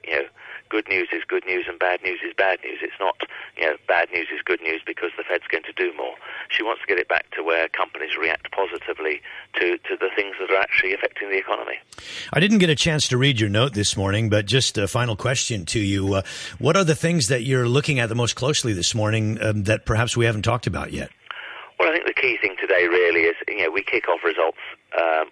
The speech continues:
Speaker 1: with Bank of East Asia. Uh, that's a key one. As you mentioned, we had the good loans data out of, uh, China at the weekend,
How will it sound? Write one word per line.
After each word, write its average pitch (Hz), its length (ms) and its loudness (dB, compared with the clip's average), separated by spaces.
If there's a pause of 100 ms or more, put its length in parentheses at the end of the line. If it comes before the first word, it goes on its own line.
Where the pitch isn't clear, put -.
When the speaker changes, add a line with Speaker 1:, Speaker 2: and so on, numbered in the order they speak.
Speaker 1:
with 85 240 -4
Bank 82 220 0
of 76 80 -4
East 78 200 -2
Asia. 73 380 2 (420)
Uh, 85 220 4 (160)
that's 113 220 2
a - 40 -6
key 78 180 0
one. 71 180 0
As 80 120 0
you 85 60 -2
mentioned, - 400 -2
we - 80 -2
had 80 160 -2
the 80 100 -2
good 92 240 0
loans 82 380 2
data 80 300 2
out 76 180 -2
of, - 80 -8 (160)
uh, 76 200 4 (380)
China 85 360 2
at - 100 0
the - 80 -14
weekend, 82 480 0